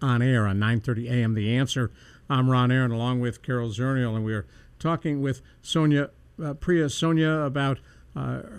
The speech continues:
her organization, the Caregiving Effect. We'll talk about that as well. But, but out of the, uh, situation with your dad, you became, uh, much more proactive in caregiving and in trying to reach out to help caregivers?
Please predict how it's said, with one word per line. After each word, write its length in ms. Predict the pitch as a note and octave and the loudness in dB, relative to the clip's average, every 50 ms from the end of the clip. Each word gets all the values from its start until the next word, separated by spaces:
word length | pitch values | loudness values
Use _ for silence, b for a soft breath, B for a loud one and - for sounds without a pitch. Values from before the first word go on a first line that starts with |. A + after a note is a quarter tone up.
| - - - | -16 -10 -2
her 200 | E3 F#3 F#3+ F#3 | 2 4 4 6
organization, 800 | E3 D#3 C#3+ D3+ C#3 B2+ G#2+ D3+ D#3+ E3+ C#3+ - D3+ B2+ A#2+ A#2+ A#2 | 4 4 4 4 2 4 4 4 2 2 2 2 2 2 2 2 2
the 240 | A#2 A#2+ A#2 A2 - b b b b b - | 0 0 0 -2 -4 b b b b b -4
Caregiving 460 | - E3 D#3 C3+ D3+ C3 C3+ B2+ A#2+ | 0 0 2 2 2 2 2 0 0
Effect. 420 | A2+ - - - F3+ F3+ - - | -2 -4 -4 -4 -4 -4 -6 -8
We'll 80 | E3 C3 | -10 -10
talk 280 | - - D3 C#3+ - - | -4 -4 -4 -2 -2 -2
about 200 | C3+ C3 A#2+ - | -4 -4 -4 -2
that 220 | D3 C3 B2 A2+ | -4 -4 -2 -2
as 260 | A#2 A2+ G#2+ G#2 - | -4 -4 -6 -8 -6
well. 380 | C#3 C3+ D3 D3+ C#3 A#2 G#2+ B B B B B B | -6 -2 -2 0 0 -2 -2 B B B B B B
But, 220 | - D#3+ - F#3+ | -8 -8 -6 -4
but 180 | D3+ D#3 D3 - _ - | -4 -4 -4 -4 _ 0
out 240 | E3+ G3+ A3 G#3 | 2 4 6 6
of 260 | F#3 F3+ D3+ B2+ A#2+ B2+ | 6 6 6 4 2 0
the, 300 | C3+ C3+ C3 B2+ A#2 - b b b b b - | 2 2 4 2 2 0 b b b b b -8
uh, 140 | - C#3 C3 | -6 -4 -4
situation 600 | - - E3+ - - E3 D#3+ D3 C3+ - D#3 C#3 | -2 -2 -2 -2 0 0 2 2 2 2 0 0
with 120 | C3 B2 | 2 2
your 120 | B2 B2 A#2 | 2 0 0
dad, 560 | A2 C#3+ D3 D#3 D3+ D3 C#3 B2+ A#2+ A#2+ C3 | 0 0 2 2 4 4 4 2 0 -2 -4
you 160 | B2+ C3 C#3 | -2 -2 0
became, 560 | C3 C#3 C3 - C#3+ C#3 C3+ C3+ C3 B2+ A2 b b b b b b b b b - | 0 -2 -2 0 0 2 2 2 2 2 0 b b b b b b b b b -12
uh, 140 | - D3 C3+ | -10 -6 -4
much 280 | C3+ C#3+ D#3 - - F3 | 0 0 0 0 0 0
more 140 | D3+ C#3 | 0 0
proactive 720 | - - D#3+ D#3 D3 C#3+ D3 D3 C#3+ - D#3+ D3 C3+ A#2+ - - | 0 0 0 2 2 2 2 0 0 2 2 2 2 2 0 -2
in 200 | - E3+ E3 D#3 | 0 2 2 2
caregiving 640 | C#3 - - E3+ E3+ E3+ D#3 D#3 F3+ F3 F#3 F3+ E3+ | 2 2 2 4 4 4 4 4 2 2 2 0 0
and 160 | D3+ D3 C#3 | 2 2 4
in 280 | C#3 C#3 C#3 C3+ B2+ A#2+ b b b b b b | 4 4 4 2 2 0 b b b b b b
trying 180 | - - D#3 D3 | -2 0 2 4
to 80 | C3 B2+ | 4 4
reach 260 | B2 D3+ D#3+ - - | 4 4 4 4 4
out 140 | D#3 C#3 - | 2 2 2
to 80 | C#3 B2 | 2 4
help 240 | C#3 D#3+ E3+ - | 4 4 2 2
caregivers? 680 | - - F3 F3 E3 E3 F3 E3+ F#3+ G#3 F#3+ - - - | 2 2 2 2 2 2 0 -2 -2 -6 -6 -8 -14 -20